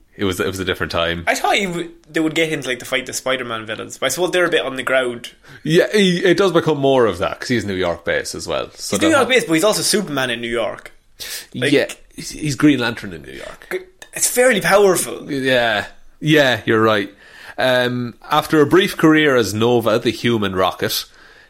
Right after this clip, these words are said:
Speaker 1: he, that's just his superhero name.
Speaker 2: Is that 'cause when he flies, he looks like, he actually looks like a comet, maybe?
Speaker 1: Maybe a comet.
Speaker 2: Yeah.
Speaker 1: Could, yeah.
Speaker 2: He kinda, he just, like, he has the flames behind them. That's what I remember.
Speaker 1: Yeah, it's a energy
Speaker 2: Yeah.
Speaker 1: thing. Uh,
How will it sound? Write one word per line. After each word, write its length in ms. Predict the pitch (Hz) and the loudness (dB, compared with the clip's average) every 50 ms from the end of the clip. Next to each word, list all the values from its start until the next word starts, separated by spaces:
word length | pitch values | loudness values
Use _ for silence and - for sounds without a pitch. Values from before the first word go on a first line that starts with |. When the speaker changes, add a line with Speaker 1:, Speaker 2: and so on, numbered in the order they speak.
| _ | _
Speaker 1:
he, 220 | _ - 101 107 - | _ -2 -2 -2 -2
that's 320 | - - - - 82 - | -4 -6 -6 -6 -6 -4
just 160 | - 90 - | -6 -8 -8
his 140 | - 87 82 - | -8 -8 -8 -6
superhero 520 | - 90 87 - 85 80 87 87 85 85 85 | -6 -6 -6 -6 -8 -6 -6 -6 -6 -6 -6
name. 200 | 90 95 127 - _ _ | -6 -6 -6 -8 _ _
Speaker 2:
Is 100 | - 156 | -2 0
that 120 | 175 185 180 | 0 2 2
'cause 160 | 208 185 170 | 0 -2 0
when 120 | 175 175 | -2 -2
he 60 | 160 | -2
flies, 420 | 160 - - 160 160 160 160 156 143 | -2 0 2 2 2 2 2 0 -2
he 60 | 139 135 | -2 -4
looks 220 | 139 143 139 - | -4 -4 -4 -2
like, 240 | 143 131 120 117 113 | -2 -2 -2 -2 -4
he 140 | 120 147 170 | -4 -4 -4
actually 200 | 208 196 190 180 | -4 -4 -6 -6
looks 140 | 185 185 170 | -6 -8 -8
like 140 | 156 135 | -8 -8
a 60 | 131 123 | -8 -8
comet, 500 | - - - 151 175 202 233 233 - - | -6 -2 0 0 0 0 -4 -8 -10 -12
maybe? 420 | 254 254 226 220 226 247 240 240 - - - | -12 -8 -8 -6 -6 -6 -8 -12 -14 -8 -6
Speaker 1:
Maybe 220 | 127 123 123 123 | -4 -2 -2 -2
a 40 | 117 | -2
comet. 400 | - - - 135 139 131 104 - | -2 -2 -4 -2 -2 -2 -2 0
Speaker 2:
Yeah. 400 | 160 170 170 160 147 135 127 - - - _ _ | 0 2 4 4 4 2 0 -4 -10 -20 _ _
Speaker 1:
Could, 260 | - - 170 170 - - | -4 -2 -2 -2 0 0
yeah. 300 | 185 180 175 156 135 - - | 2 4 4 4 2 0 -4
Speaker 2:
He 80 | - 160 | -2 2
kinda, 180 | 190 202 196 | 4 4 4
he 140 | 180 175 190 | 4 2 2
just, 200 | 175 180 185 185 | 2 2 2 2
like, 140 | 185 165 156 | 2 2 2
he 80 | 160 170 | 0 0
has 80 | 156 | -2
the 60 | - | -2
flames 420 | - - - 165 165 170 170 165 - | -4 -2 0 0 0 0 -2 -2 -2
behind 380 | - 147 139 147 160 180 190 | -2 0 0 0 0 -2 -2
them. 140 | 202 226 240 | -6 -8 -6
That's 180 | - 196 175 - | -6 -6 -4 0
what 160 | 180 175 170 | 2 2 4
I 140 | 170 165 165 | 4 4 2
remember. 360 | 165 165 160 160 170 170 135 | 2 2 2 2 2 2 4
Speaker 1:
Yeah, 360 | 135 139 135 131 123 117 107 - - | 4 4 4 4 2 0 -2 -4 -4
it's 220 | - 120 113 - 120 | -4 -4 -2 0 2
a 320 | 113 110 107 104 101 - - - _ | 2 2 2 0 -2 -6 -10 -8 _
energy 540 | - 127 120 117 113 101 104 95 95 92 87 | -2 0 0 0 0 0 -2 -2 -2 -4 -4
Speaker 2:
Yeah. 300 | 87 156 151 139 107 - - - | 0 2 2 2 2 0 -4 -8
Speaker 1:
thing. 320 | - - 98 85 82 85 - - - - - - - - - | -6 -4 -2 -2 -4 -6 -12 -20 -20 -20 -20 -20 -20 -12 -6
Uh, 300 | - 117 113 107 104 98 | -4 -2 0 0 -2 -2